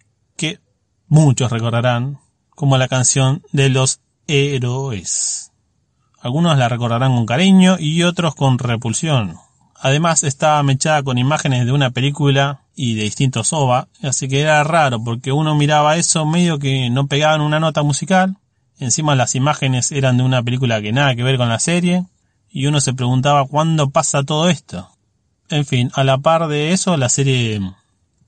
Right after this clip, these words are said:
causó furor, ya que era algo nunca visto antes. En cuanto al argumento de la serie, más que nada trata sobre Seiya,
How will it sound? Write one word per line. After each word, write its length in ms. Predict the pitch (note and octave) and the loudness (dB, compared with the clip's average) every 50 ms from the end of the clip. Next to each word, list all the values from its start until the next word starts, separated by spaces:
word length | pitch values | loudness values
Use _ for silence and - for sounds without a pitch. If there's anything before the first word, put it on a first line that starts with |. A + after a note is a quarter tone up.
| _ _ _ | _ _ _
causó 360 | - A2 G#2 G2+ - - D3+ | -4 -2 0 0 0 0 0
furor, 540 | - - B2 A#2+ B2+ D#3+ F3+ F#3 F#3+ G3+ - _ _ _ _ _ _ _ _ _ _ _ _ | -2 -2 -2 0 2 2 2 2 2 0 -6 _ _ _ _ _ _ _ _ _ _ _ _
ya 180 | - - C3 A#2+ | -8 -6 -6 -4
que 160 | A#2+ B2+ B2 | -2 -2 0
era 140 | B2 B2+ B2+ | 2 2 2
algo 380 | B2+ C3 C3 C3 B2+ B2+ - _ _ _ | 2 2 0 0 -2 -4 -8 _ _ _
nunca 400 | C#3+ C3+ C#3 C#3 C3 C3+ A#2+ A#2+ | 0 2 2 2 2 0 0 0
visto 400 | A#2+ A#2 - - _ B2+ A2+ F#2 | -2 -4 -4 -4 _ -4 -4 -4
antes. 340 | D2 - - - - - - - _ _ _ _ _ _ _ _ _ _ _ _ _ _ _ _ _ _ _ | -6 -10 -16 -20 -20 -20 -20 -20 _ _ _ _ _ _ _ _ _ _ _ _ _ _ _ _ _ _ _
En 120 | - D#3 | -6 -2
cuanto 220 | D3 G3 G3+ F#3 G3 | 2 2 2 4 4
al 80 | F3+ | 2
argumento 480 | F3 D#3+ E3 F3 F#3+ G#3 G#3 G3 G#3 F#3+ | 2 2 4 4 4 4 4 4 4 4
de 100 | F#3 F3 | 4 4
la 120 | D#3+ D3+ | 2 2
serie, 360 | - - G#3 G#3 G#3 F#3+ E3+ D3+ | 2 2 2 2 2 2 0 0
más 220 | D#3 E3+ D#3+ - | -2 -2 -4 -4
que 140 | - F#3+ G3 | -2 0 2
nada 240 | G#3+ G#3+ G#3 G3 F3+ | 2 2 2 0 0
trata 320 | - F3+ F3 - F3+ E3 | -2 -2 -2 0 -2 -2
sobre 420 | - - D3 C3+ C3+ C3+ C3 B2+ | 0 0 0 2 2 2 0 2
Seiya, 540 | - - - G3 F#3 E3 D#3 D#3+ E3 E3 D#3 | 2 2 2 2 2 2 2 0 -2 -4 -4